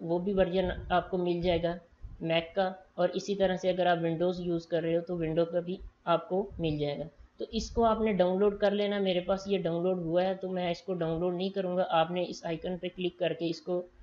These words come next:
download कर लेना है। डाउनलोड होने के बाद ये आपने इंस्टॉल कर लेना है और इंस्टॉल आपने करना है। इसको इंस्टॉल करने के बाद आपके पास ये आइकन आ जाएगा डेस्कटॉप पे ऊपर।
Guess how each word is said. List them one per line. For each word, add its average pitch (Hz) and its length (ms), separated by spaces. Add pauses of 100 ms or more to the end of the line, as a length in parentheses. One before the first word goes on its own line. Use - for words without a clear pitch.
(160)
download 160 440
कर 151 120
लेना 143 200
है। 147 60 (360)
डाउनलोड 202 440
होने 214 200
के 208 120
बाद 208 240
ये 202 180
आपने 196 280
इंस्टॉल 180 520
कर 208 160
लेना 208 240
है 202 100
और 202 160
इंस्टॉल 190 580 (480)
आपने 196 320
करना 185 280
है। 202 140 (140)
इसको 208 540
इंस्टॉल 185 420 (100)
करने 196 240
के 196 100
बाद 196 280
आपके 180 280
पास 190 260
ये 196 160
आइकन 175 360
आ 175 120
जाएगा 175 320
डेस्कटॉप 160 560
पे 165 120
ऊपर। 147 300